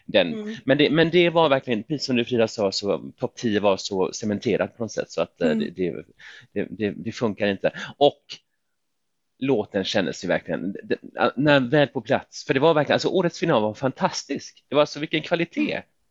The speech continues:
Speaker 1: Nästan
Speaker 2: Ja, det var
Speaker 1: rakt,
Speaker 2: det.
Speaker 1: rätt igenom.
Speaker 2: Bra.
Speaker 1: Ja, och, och då, då kändes ju faktiskt Sveriges ganska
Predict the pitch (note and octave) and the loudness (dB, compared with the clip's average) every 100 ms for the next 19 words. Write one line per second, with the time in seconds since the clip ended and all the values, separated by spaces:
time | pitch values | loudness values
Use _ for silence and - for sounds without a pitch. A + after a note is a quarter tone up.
0 | - G3 G#3 F#3 E3+ E3 A#2 G#2 - G#2 | -2 0 2 2 2 0 -2 -6 -4 -2
1 | E3+ F#3+ D#3 D#3 A2+ G3+ G3 F#3 D#3+ D#3+ | 0 0 2 4 4 4 2 0 -4 -10
2 | - _ _ _ - D3+ - A#3+ A#3+ - | -20 _ _ _ 0 2 2 -4 -8 -4
3 | D#3 - D#3+ E3+ D#3 D3 E3 - F#3 C#3+ | 0 2 4 4 2 0 -2 0 0 0
4 | - F#3 B2+ G#2 A2 G#2 F2 F2 F#2+ F#2 | -2 -6 -4 -4 2 4 4 0 -4 -4
5 | - F2+ | -4 -6